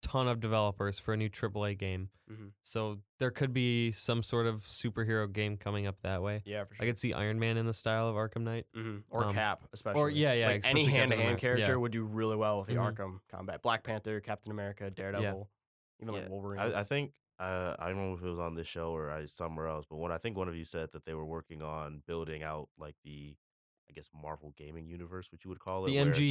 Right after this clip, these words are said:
Speaker 1: U.
Speaker 2: Yeah.
Speaker 3: Yeah, this would
Speaker 1: The
Speaker 3: be, like,
Speaker 1: Mugu.
Speaker 3: s-, start, it
Speaker 2: Mm-hmm.
Speaker 3: would start out with Spider-Man, then we move on into other characters like
Speaker 2: Mm-hmm.
Speaker 3: Black Panther,
Speaker 2: I can
Speaker 3: you know,
Speaker 2: definitely see
Speaker 3: Captain
Speaker 2: that
Speaker 3: America,
Speaker 2: happening. I
Speaker 3: whatever.
Speaker 2: don't think it's been confirmed.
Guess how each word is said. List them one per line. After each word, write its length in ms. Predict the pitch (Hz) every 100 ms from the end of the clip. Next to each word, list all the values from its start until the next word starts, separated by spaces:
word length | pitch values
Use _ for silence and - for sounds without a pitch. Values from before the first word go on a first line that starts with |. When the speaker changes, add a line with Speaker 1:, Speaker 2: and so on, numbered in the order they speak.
| 151
Speaker 1:
U. 240 | 160 107 120
Speaker 2:
Yeah. 200 | 117 104
Speaker 3:
Yeah, 80 |
this 180 | 95 104
would 100 | 104
Speaker 1:
The 60 | 143
Speaker 3:
be, 160 | 202
like, 40 | 190
Speaker 1:
Mugu. 180 | 147 123
Speaker 3:
s-, 140 | - - -
start, 240 | - 123
it 40 |
Speaker 2:
Mm-hmm. 60 | 110
Speaker 3:
would 60 | 104
start 180 | 117 110
out 80 |
with 100 | 98
Spider-Man, 520 | - 98 92 92 92 90
then 80 | 85
we 80 |
move 200 | 87 85 85
on 140 | 82
into 160 | 78 78
other 160 | 82
characters 580 | 87 92 90 90 87 85
like 120 | 80
Speaker 2:
Mm-hmm. 80 | 107
Speaker 3:
Black 260 | 104 78 -
Panther, 540 | 80 76 76 76 73 - 139
Speaker 2:
I 60 |
can 60 | 143
Speaker 3:
you 40 |
know, 40 | 139
Speaker 2:
definitely 320 | 151 160 143
see 160 | 156
Speaker 3:
Captain 20 | 131
Speaker 2:
that 60 | 113
Speaker 3:
America, 120 | 113
Speaker 2:
happening. 260 | 113 135 139 135
I 20 |
Speaker 3:
whatever. 180 | 117 123
Speaker 2:
don't 120 | 120
think 160 | 131 120
it's 120 | 107
been 420 | - 113 107 104 - _ _ _ _
confirmed. 880 | - 107 - - 113 110 117 135 143